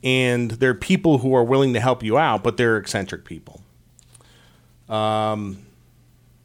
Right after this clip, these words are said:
some people think it should be illegal to have a billion dollars.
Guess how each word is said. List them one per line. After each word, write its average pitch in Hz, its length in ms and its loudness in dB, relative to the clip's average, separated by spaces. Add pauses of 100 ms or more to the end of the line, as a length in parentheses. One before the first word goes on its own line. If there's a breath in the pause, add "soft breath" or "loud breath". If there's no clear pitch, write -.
(760 soft breath)
some 240 240 0
people 160 320 2
think 139 320 2
it 135 120 -4
should 123 160 -2
be 135 200 -2
illegal 120 540 0
to 107 120 -2
have 101 200 -2
a 98 40 -2
billion 90 360 -4
dollars. 69 520 -14